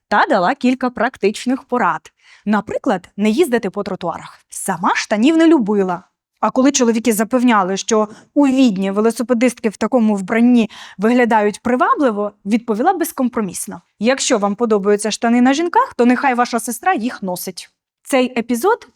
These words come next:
ще один доказ того, що українські жінки не сліпо слідували західним трендам, а творили свої, відповідно до власних переконань. У тисяча дев'ятсот двадцять шостому році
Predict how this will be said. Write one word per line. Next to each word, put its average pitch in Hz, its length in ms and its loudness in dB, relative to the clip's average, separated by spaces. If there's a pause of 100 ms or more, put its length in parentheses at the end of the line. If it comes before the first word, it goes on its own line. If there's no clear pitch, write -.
(260)
ще - 240 0
один 330 240 2
доказ 269 340 -2
того, 262 400 -2 (240)
що - 240 -2
українські 294 480 0
жінки 277 300 -2
не 226 200 2
сліпо 277 380 -2
слідували 196 500 -2
західним 220 460 -4
трендам, 175 520 -4 (340)
а 285 100 -2
творили 392 320 0
свої, 226 440 -6 (360)
відповідно 220 600 -2 (160)
до 214 100 -4
власних 190 420 -4
переконань. 185 480 -8 (240)
У 247 80 -2
тисяча 359 360 0
дев'ятсот 233 360 -2
двадцять 220 260 -4
шостому 233 380 -4
році 320 320 -2